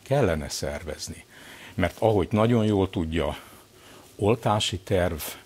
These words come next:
mint olyan, az lehet, hogy van, de nem Magyarországon, és nem a magyar lakosokra.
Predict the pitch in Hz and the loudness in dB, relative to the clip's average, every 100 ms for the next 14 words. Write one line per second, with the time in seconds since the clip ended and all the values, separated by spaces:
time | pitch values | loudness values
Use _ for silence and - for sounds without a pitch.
0 | - - - 78 76 - 104 95 104 104 | -20 -14 -8 -6 -6 -4 0 2 2 2
1 | 107 - - - - - - 80 73 104 | -2 -6 -18 -20 -20 -14 -8 -2 0 0
2 | 98 - 65 71 69 80 92 - - - | -2 -6 -10 -8 -6 -4 -6 -10 -20 -16
3 | - 85 85 90 98 92 95 90 80 76 | -8 -4 -2 -2 -2 -6 -8 -6 -6 -6
4 | 65 - - 71 69 - - - - - | -8 -8 -8 -10 -10 -12 -14 -18 -20 -12
5 | - - 101 90 82 76 76 71 67 - | -6 -2 0 0 -2 -4 -4 -6 -6 -10
6 | - - - - | -8 -10 -10 -18